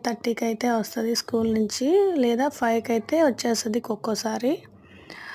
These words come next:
మా చిన్నోడైతే ఫోర్ థర్టీ, ఫోర్ కల్లా వచ్చేస్తాడు.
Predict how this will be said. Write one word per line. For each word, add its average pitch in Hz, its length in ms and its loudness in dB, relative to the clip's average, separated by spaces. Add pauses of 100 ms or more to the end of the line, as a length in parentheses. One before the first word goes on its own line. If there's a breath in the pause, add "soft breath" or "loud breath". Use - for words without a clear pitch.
(120)
మా 254 180 2
చిన్నోడైతే 240 600 4
ఫోర్ 240 300 0
థర్టీ, 240 260 -4 (120)
ఫోర్ 233 280 -2
కల్లా 233 240 0
వచ్చేస్తాడు. 226 680 -2